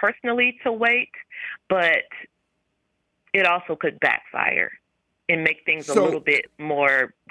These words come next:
Speaker 1: complicated than they had to be.
Speaker 2: Okay, so Adam,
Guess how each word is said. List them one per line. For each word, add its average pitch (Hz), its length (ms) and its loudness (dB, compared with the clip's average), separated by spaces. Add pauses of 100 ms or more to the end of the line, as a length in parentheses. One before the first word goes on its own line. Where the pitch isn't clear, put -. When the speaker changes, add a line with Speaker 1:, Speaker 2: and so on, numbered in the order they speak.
Speaker 1:
complicated 139 600 0
than 131 220 -6
they 127 180 0
had 131 200 0 (100)
to - 100 -20
be. - 240 -16 (1200)
Speaker 2:
Okay, - 260 0 (120)
so 147 320 2
Adam, 110 480 0